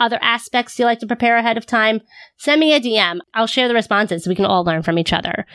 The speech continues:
You know, there's so many other tools. I didn't even mention the S L P Elevate data tool and things like that that I use to collect data.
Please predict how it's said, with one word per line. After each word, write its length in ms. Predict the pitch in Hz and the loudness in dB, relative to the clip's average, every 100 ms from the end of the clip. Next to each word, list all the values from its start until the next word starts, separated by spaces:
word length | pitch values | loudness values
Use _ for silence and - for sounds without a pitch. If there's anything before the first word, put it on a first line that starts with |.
| - - | -20 -4
You 120 | 240 | 0
know, 80 | 233 | 2
there's 180 | 233 226 | 2 0
so 120 | 254 | 0
many 180 | 240 220 | 2 0
other 180 | 196 175 | -2 -2
tools. 280 | 175 170 | 0 0
I 80 | 190 | 0
didn't 160 | 202 220 | 0 2
even 180 | 208 196 | 2 2
mention 600 | 190 196 190 175 170 165 - - | 2 0 0 0 -2 -6 -12 -4
the 120 | 190 | -2
S 160 | 185 - | 0 0
L 80 | 180 | 0
P 220 | 190 - | 0 0
Elevate 420 | 185 180 180 170 | 0 0 0 0
data 280 | 180 175 180 | 0 0 0
tool 240 | - 165 | 0 0
and 120 | 160 165 | 0 0
things 220 | 180 175 | 0 0
like 160 | 175 | 0
that 220 | 180 165 175 | 0 -2 -2
that 100 | 170 | 0
I 60 | |
use 180 | 170 170 | 0 -2
to 80 | - | -2
collect 220 | 185 170 | -2 -2
data. 220 | 165 165 | -2 -2